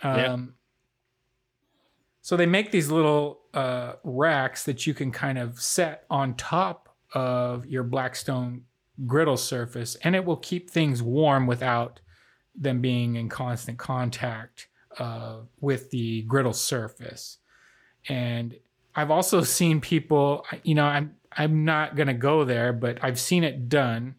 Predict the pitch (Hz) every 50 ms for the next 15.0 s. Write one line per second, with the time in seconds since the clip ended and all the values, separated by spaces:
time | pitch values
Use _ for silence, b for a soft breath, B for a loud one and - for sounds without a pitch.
0 | _ _ - - 127 117 117 117 117 117 117 117 120 - _ - 135 123 120 123
1 | - 127 120 120 120 120 120 117 113 113 113 113 117 - - - 127 120 113 113
2 | 113 113 113 113 113 - _ _ _ _ - - 127 117 113 110 120 113 113 117
3 | 107 - 117 110 117 110 110 113 110 110 113 110 110 113 117 117 110 - - -
4 | 165 - - 135 - - 143 123 113 117 110 110 123 139 139 127 - - - -
5 | 226 247 165 110 92 - - - - 110 107 107 - _ _ _ b b b b
6 | b b 139 127 120 117 117 113 113 110 113 - 131 117 113 113 - _ _ -
7 | 135 131 117 113 - - - 113 110 113 117 139 151 165 170 170 170 165 151 135
8 | 123 117 107 123 113 113 110 107 107 - - - 240 226 196 175 147 135 120 131
9 | 123 117 120 120 131 147 151 _ b b b b b b b b b b b b
10 | b b b b b b b b - 143 135 131 127 123 123 123 123 - _ -
11 | 143 127 123 123 - 143 120 - 135 120 - - - - 226 - - 160 139 127
12 | 123 120 120 127 135 - - 123 113 - - - - 120 113 113 127 139 160 165
13 | 165 - 170 165 165 165 165 165 160 143 131 139 131 127 123 - - 139 127 123
14 | 127 143 123 - - 123 117 - 123 131 135 - - 123 110 113 127 - _